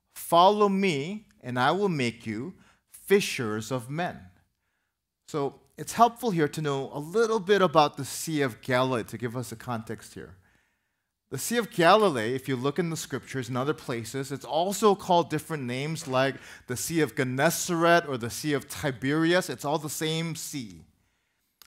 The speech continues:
So they say it was a huge lake, and hopefully I did my research correctly. If I'm wrong,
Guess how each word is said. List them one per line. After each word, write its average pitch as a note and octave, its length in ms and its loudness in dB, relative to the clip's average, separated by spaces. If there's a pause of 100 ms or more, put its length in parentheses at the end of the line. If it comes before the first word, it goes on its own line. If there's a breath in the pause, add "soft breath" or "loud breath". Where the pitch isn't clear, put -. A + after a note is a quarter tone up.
So - 160 -8
they D3 100 -4
say A3 200 6
it G#3 100 8
was F#3+ 160 2
a D#3+ 40 -2
huge G#3 460 -4
lake, D3+ 380 -2
and A2+ 200 -10
hopefully D#3+ 360 -2
I C#3+ 40 2
did D3+ 180 -2
my C#3+ 140 0
research D3+ 640 -4
correctly. D#3+ 600 -2
If B2+ 160 -4
I'm A#2+ 240 0
wrong, F#3 600 4